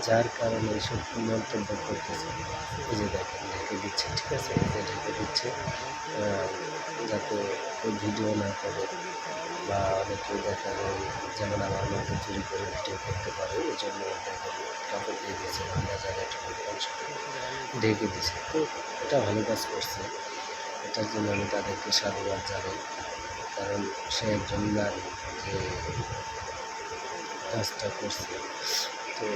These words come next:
একজন নারী হোক, পুরুষ হোক, আসলে সুসাইড, সুসাইড কখনো কল্যাণ বয়ে আনে না, এটা আখিরাতও হারায়,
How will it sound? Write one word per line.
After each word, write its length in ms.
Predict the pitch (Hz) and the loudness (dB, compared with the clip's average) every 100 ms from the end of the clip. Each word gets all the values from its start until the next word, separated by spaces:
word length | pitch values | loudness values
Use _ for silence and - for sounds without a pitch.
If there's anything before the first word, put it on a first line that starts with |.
| 98 - - - - - - 156 | 0 -2 -6 -6 -6 -6 -2 0
একজন 240 | 139 139 131 127 | 2 4 6 6
নারী 220 | 123 123 107 | 4 4 2
হোক, 140 | 117 - | 0 0
পুরুষ 300 | - 113 113 - | 2 4 4 4
হোক, 140 | 113 101 - 113 | 2 0 -2 0
আসলে 340 | - 123 123 120 135 - | 0 2 4 4 4 0
সুসাইড, 400 | 131 - 113 98 - - - - - - - - - - - | 0 2 2 0 -2 -4 -4 -4 -4 -4 -4 -4 -4 -2 0
সুসাইড 360 | - 131 139 127 127 | 2 4 4 2 2
কখনো 340 | 113 113 127 123 | 0 2 2 2
কল্যাণ 320 | 135 131 123 120 107 | 4 6 8 6 4
বয়ে 200 | 104 101 | 4 4
আনে 180 | 95 90 - | 4 2 -2
না, 60 | - - - - - - - | -2 -4 -4 0 0 0 -2
এটা 180 | - 117 104 95 104 | 0 4 4 4 2
আখিরাতও 520 | 101 107 107 101 110 98 | 0 2 2 2 0 2
হারায়, 300 | 104 104 | 2 4